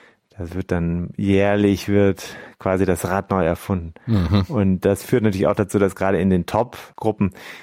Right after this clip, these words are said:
Speaker 1: äh, dann immer die Innovationen in den Markt kommen. Das ist zum Beispiel die Anzahl der Gänge, die hinten auf dem Ritzel möglich sind. Oder das ist, sind neue Fragen,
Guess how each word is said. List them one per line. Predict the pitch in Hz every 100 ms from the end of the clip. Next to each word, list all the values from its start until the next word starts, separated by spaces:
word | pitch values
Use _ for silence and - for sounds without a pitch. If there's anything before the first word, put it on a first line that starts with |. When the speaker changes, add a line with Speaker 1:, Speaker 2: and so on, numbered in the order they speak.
| - _ _ _ _
Speaker 1:
äh, | - - - - 85 85
dann | 101 98
immer | 98 113
die | 101
Innovationen | 85 110 101 - 104 98 95
in | 92
den | 87
Markt | 85 85 87
kommen. | - 90
Das | 82
ist | 90 -
zum | -
Beispiel | 87 85 -
die | 87 85
Anzahl | 90 90 95 87
der | 85 85
Gänge, | 92 90 92 85
die | 82
hinten | 85 95 98
auf | 92 85
dem | 85 82 - - - _ _ _ _ _ _
Ritzel | 113 - - 95
möglich | 92 90 98 98 87
sind. | - 92 90 90
Oder | 120 120 104 98
das | 95 87 -
ist, | 101 92 -
sind | - - - 98 98 - 104 107 101
neue | 104 101 107 101 87
Fragen, | - 101 95 98 95 90